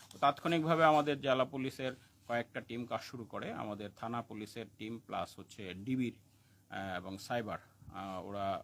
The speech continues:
কয়েকটা টিমে ভাগ হয়ে কাজ শুরু করে এবং তারা অত্যন্ত পরিশ্রম করেছে। আহ, প্রত্যেকটা বিষয়কে পুঙ্খানুপুঙ্খানু বিশ্লেষণ করেছে, আহ, এবং আমরা এটা যে, উম, এবং আমরা একটু আপনাদেরকে এই বিষয়টা একটু অবহিত করি। আমরা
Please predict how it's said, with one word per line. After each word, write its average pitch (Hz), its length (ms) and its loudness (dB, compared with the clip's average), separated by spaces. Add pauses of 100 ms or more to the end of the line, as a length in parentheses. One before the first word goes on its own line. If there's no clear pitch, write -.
কয়েকটা 98 320 -8
টিমে 107 260 -10
ভাগ 95 260 -8
হয়ে 110 180 -12
কাজ - 160 -6
শুরু 101 240 -14
করে 95 200 -12
এবং - 220 -12
তারা 98 200 -2
অত্যন্ত 139 460 -4
পরিশ্রম 139 400 -6
করেছে। 135 360 -8
আহ, - 1400 -4 (160)
প্রত্যেকটা 131 500 -6
বিষয়কে 131 640 0
পুঙ্খানুপুঙ্খানু 127 880 -4
বিশ্লেষণ 120 480 -8
করেছে, 117 360 -6
আহ, 107 880 -2
এবং 110 360 -4
আমরা 120 460 2 (380)
এটা 113 200 -6
যে, 113 360 -2 (380)
উম, 104 200 -8 (920)
এবং 120 140 4
আমরা 147 280 10
একটু 151 180 4
আপনাদেরকে 143 480 4
এই 135 60 2
বিষয়টা 135 340 -4
একটু 131 160 -4
অবহিত 131 320 -2
করি। 123 280 -6
আমরা 127 200 0